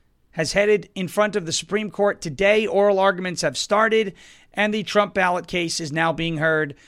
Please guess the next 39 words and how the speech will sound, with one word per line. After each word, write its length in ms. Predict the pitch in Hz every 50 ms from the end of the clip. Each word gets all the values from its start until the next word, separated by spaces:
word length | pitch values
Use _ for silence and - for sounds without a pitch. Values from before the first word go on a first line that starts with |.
| _ _ _ -
by 260 | 131 135 170 190 196
the 100 | 180 175
Supreme 400 | - - 190 - 156 160 170 170
Court. 380 | 143 - 156 147 147 139 - _ _ _ _ - -
And 160 | 170 160 -
Colorado 680 | - 190 202 214 220 202 196 185 180 175 175 170 165 160
is 260 | 151 139 - - - _ _ _ -
patently 380 | - 220 240 247 233 233 220 208
making 380 | 202 208 202 202 202 208 196 170
ridiculous 800 | 175 196 170 - - 226 269 - - 269 254 220 214 175 -
arguments 640 | - 180 175 165 139 147 135 127 127 127 - - - - _ _ _
that 160 | - 165 127 -
they 180 | 214 240 262
know 160 | 262 277 269
better 300 | 220 175 220 202 196 208
than 180 | 180 160 156 151
their 160 | 151 180 196
voters. 640 | 165 196 262 285 277 196 139 - - - - - _ _ _ _ _ _ _ _ _ _ _ _ -
And 120 | 180 190
they're 80 | 180 -
trying 260 | - 208 220 233 240
to 80 | 220
say, 220 | - - 220 220 220
"Well, 180 | 208 190 202
the 80 | 202 202
Constitution 800 | - - 190 202 202 - 208 175 - - 254 254 - - 220 214
gives 320 | 180 208 214 196 185 175
us 140 | 208 202 -
the 120 | - - -
authority 640 | 202 - - 233 - 247 226 175 - 151 139 131
to 100 | 123 135
decide 460 | 123 143 131 - - 147 139 139 135
that 140 | 131 131 -
we 100 | 135 135
know 160 | 131 131 131
better 300 | 117 135 135 131 135 135
than 160 | 131 135 131
our 120 | 131 127 120
voters." 600 | 120 131 127 127 127 156 190 233 233 - -